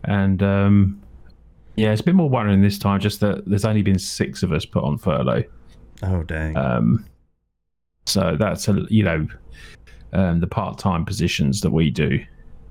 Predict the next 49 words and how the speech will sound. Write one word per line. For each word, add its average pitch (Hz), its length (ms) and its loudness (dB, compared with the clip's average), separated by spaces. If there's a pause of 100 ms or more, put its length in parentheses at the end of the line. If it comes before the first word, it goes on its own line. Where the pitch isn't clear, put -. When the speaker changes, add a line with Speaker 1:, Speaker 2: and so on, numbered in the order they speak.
(140)
Speaker 1:
um, 64 360 2 (680)
which 104 240 0
is, 101 400 0 (180)
you 101 100 4
know, 87 140 0
my 87 100 -2
boss 95 220 -4
said - 560 -4
on 85 140 0
the 85 80 -2
day, 85 300 -2
he's 76 140 -4
like, 64 180 -4
"Don't 139 160 -2
worry 127 160 0
about 95 200 -2
it. 95 80 -2
Don't, 107 320 -2
don't 101 200 -2
feel 101 180 -2
there's 95 180 0
anything 95 300 2
in 92 160 2
this, 85 180 -2
but - 420 -6
we, 90 100 2
you 78 100 4
know, 62 120 0 (100)
it's - 180 0
just - 360 -2
<laughs> - 0 -
you 170 140 2
six - 380 -6
that 82 100 0
are," 101 160 -2 (380)
whereas 117 260 -2
before 110 380 -2
they 101 100 -2
kept - 260 -4
all 92 60 -2
the 90 80 -8
scientists 98 580 -2
out, 87 340 -2 (420)
um, 92 260 -2
they 90 120 0
kept - 260 -6
the 101 120 -2
other, 92 320 -2 (280)
um, 69 520 0